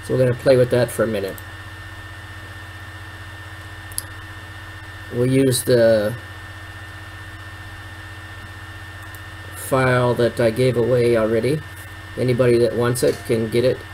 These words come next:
on my, uh, videos. Look in my giveaways and I'll s-,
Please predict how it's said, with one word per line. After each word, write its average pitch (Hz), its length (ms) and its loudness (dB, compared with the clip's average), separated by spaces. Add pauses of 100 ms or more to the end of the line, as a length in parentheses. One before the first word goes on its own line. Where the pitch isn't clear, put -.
(1400)
on 117 200 0
my, 113 240 2
uh, 110 200 2
videos. 127 640 2 (580)
Look 120 160 -2
in 131 80 4
my 120 140 4
giveaways 127 720 4 (680)
and 117 280 -2
I'll 110 180 2
s-, - 160 -4